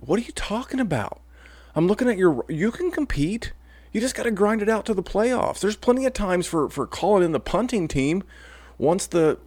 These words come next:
once the season, you know, is completely away from you. You can't come back from two losses. It's this lie that we've been told by the Dynasty community, not this show. I don't, I don't, I don't live my life that way. I,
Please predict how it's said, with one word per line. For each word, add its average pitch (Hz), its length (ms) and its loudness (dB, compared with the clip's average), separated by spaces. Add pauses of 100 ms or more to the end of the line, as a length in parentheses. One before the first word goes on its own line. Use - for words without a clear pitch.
(120)
once 151 280 2
the 170 160 2
season, 185 680 -2
you 147 100 -2
know, 139 300 0
is 131 220 -2
completely 165 440 2
away 175 240 0
from 175 220 -4
you. 104 80 0
You 147 200 -4
can't - 260 -2
come 226 180 0
back 170 220 0
from 180 140 -4
two 185 200 0
losses. 165 580 2 (560)
It's 180 160 -2
this 202 240 2
lie 147 480 2
that 127 180 2
we've 139 220 2
been 123 220 2
told 123 500 4
by 113 160 0
the 113 100 0
Dynasty 123 480 0
community, 127 400 0
not 151 220 0
this 202 160 2
show. 98 400 2
I - 60 -4
don't, 190 200 -2
I 123 100 4
don't, 185 220 -2 (760)
I 143 40 0
don't 165 160 0
live 131 220 4
my 117 160 4
life 107 380 0
that - 200 -4
way. 71 200 -2 (420)
I, 214 160 0